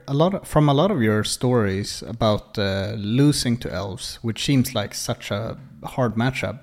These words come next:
You always die with, uh, with a lot of forces in your hand. And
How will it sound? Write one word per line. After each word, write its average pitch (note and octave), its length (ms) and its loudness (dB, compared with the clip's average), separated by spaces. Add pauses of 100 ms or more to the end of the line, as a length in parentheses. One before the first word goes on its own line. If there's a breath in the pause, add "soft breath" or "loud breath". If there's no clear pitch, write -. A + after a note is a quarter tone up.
(140)
You B2+ 100 0
always C#3+ 380 2
die B2 260 2
with, G#2+ 420 0
uh, G2+ 380 -2
with A2+ 180 -2
a G#2+ 60 0
lot A2+ 200 0
of G2+ 80 -4
forces - 520 -2
in G#2+ 100 -6
your G#2+ 140 -6
hand. A#2 440 -8
And A2 240 0